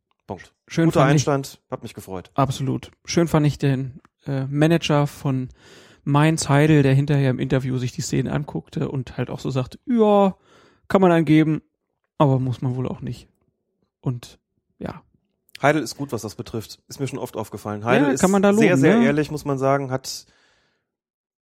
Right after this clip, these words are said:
Speaker 1: ungewöhnlich wenig Vereinsbrille bei der Beurteilung von strittigen Schiedsrichterentscheidungen. Also ist bestimmt auch nicht immer so, aber ist mir oft schon sehr positiv aufgefallen, dass er dann sagt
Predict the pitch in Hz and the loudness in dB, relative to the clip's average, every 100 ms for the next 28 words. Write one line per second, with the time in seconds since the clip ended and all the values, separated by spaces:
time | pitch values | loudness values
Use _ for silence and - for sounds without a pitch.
0 | _ - 196 208 170 160 156 170 - 127 | _ 0 2 4 2 0 -2 -4 -2 -2
1 | 131 139 113 113 131 131 127 123 120 113 | -2 -4 -4 -2 -2 -2 0 2 0 -2
2 | 156 156 143 143 - 156 156 143 135 131 | 0 2 0 -4 -4 -6 -6 -6 -6 -6
3 | 98 95 92 98 92 92 92 - 104 - | -8 -8 -8 -8 -10 -12 -10 -8 -6 -10
4 | - 127 - 139 180 180 143 - 170 185 | -12 -14 -10 -2 0 0 -2 -2 0 0
5 | 165 175 180 _ _ _ _ - 135 156 | 0 -6 -8 _ _ _ _ 2 2 2
6 | - 156 - 156 135 165 - 147 143 139 | 2 0 0 -2 2 2 2 -2 -4 -4
7 | 127 127 127 131 127 127 123 123 123 - | -6 -6 -4 -2 0 0 0 0 0 -2